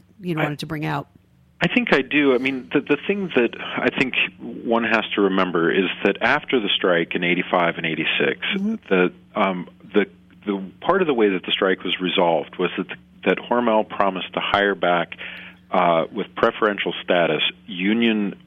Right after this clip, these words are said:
Speaker 2: workers who had lost their jobs while they were on strike.
Speaker 1: Ah.
Speaker 2: So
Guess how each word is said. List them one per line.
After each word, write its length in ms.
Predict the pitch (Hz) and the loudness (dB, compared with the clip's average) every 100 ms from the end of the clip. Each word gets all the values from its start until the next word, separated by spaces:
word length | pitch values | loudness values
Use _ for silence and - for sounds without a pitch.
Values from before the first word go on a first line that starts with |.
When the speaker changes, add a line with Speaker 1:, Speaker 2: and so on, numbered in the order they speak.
| 104 | -4
Speaker 2:
workers 520 | 90 95 - 87 80 - | 2 2 2 0 2 0
who 140 | - 90 | -2 -2
had 380 | 87 87 85 - - | 2 2 0 -4 -6
lost 320 | 98 95 110 - | 2 2 2 -2
their 100 | 87 | -6
jobs 340 | - 80 78 78 | 0 0 0 -2
while 180 | 85 82 | 0 0
they 160 | 82 82 | 0 -2
were 240 | 82 82 | 0 0
on 160 | 82 80 | -2 -2
strike. 420 | - 92 - - - | 0 2 0 -6 -6
Speaker 1:
Ah. 220 | 165 135 _ _ _ _ _ _ - 131 | -4 -6 _ _ _ _ _ _ -2 2
Speaker 2:
So 260 | 117 107 | 2 0